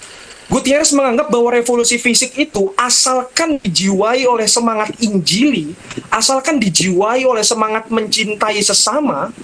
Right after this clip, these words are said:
meskipun itu keras dan bahkan terkadang kala melibatkan pembunuhan, itu bisa dibenarkan.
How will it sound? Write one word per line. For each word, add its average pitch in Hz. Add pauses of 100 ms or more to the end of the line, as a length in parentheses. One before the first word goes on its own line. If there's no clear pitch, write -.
(440)
meskipun 190
itu 170
keras 202
dan 175
bahkan 180
terkadang 180
kala 180
melibatkan 175
pembunuhan, 196 (1300)
itu -
bisa 185
dibenarkan. 156